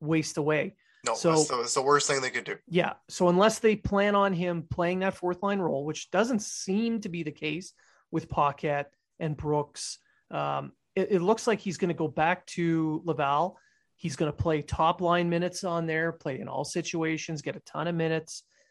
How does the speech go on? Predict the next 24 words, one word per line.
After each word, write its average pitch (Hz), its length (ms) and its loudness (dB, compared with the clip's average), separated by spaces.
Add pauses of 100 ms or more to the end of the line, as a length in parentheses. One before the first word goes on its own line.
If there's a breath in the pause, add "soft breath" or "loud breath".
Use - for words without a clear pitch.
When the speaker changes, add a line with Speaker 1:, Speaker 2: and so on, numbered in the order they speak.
(880)
Speaker 1:
I 180 120 6
still 240 360 6
think 254 360 0
he's 190 140 -2
gonna 196 200 4
be 180 140 0
a 165 40 0
call 180 340 2
up, 226 160 0
and 175 100 -4
he's 165 140 -4
gonna 160 160 0
end 156 120 0
up 143 120 -2
sticking - 520 -6 (360)
because 160 340 0
the 160 80 0
Brooks 214 420 0
experiment, 170 680 -2 (500)
it, 214 160 -2
it's, 214 280 0 (100)
it's 202 200 -8 (340)
just - 200 -4
temporary. - 440 -2